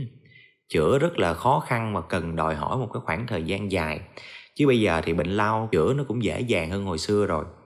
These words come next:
Hồi xưa là ai mà bị bệnh lao là giống như bị kỳ thị luôn, rất là ghê, mà phải vô nhập viện,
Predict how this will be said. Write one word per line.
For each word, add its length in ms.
Hồi 140
xưa 280
là 300
ai 200
mà 120
bị 100
bệnh 200
lao 240
là 60
giống 160
như 140
bị 100
kỳ 260
thị 240
luôn, 160
rất 160
là 100
ghê, 260
mà 100
phải 200
vô 200
nhập 280
viện, 280